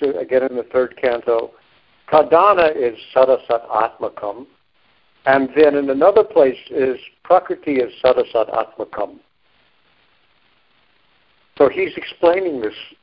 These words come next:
this locution because I, Mona Wi-, they, and Mona Williams, uh, the dictionary that we all use, gives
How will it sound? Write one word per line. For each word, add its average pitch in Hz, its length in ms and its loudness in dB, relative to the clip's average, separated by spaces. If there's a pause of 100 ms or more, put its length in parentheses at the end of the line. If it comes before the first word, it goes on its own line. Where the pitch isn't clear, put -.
this - 240 -16
locution 113 760 0 (480)
because 143 320 2
I, 127 140 -4 (140)
Mona 165 300 -2
Wi-, 147 320 -2 (280)
they, 143 220 2 (480)
and 123 180 -6
Mona 170 360 4
Williams, 127 440 0 (480)
uh, 151 160 -4 (260)
the 117 80 -4
dictionary 127 720 0
that 113 180 -2
we 113 120 2
all 127 240 6
use, 117 500 -4 (800)
gives 180 260 4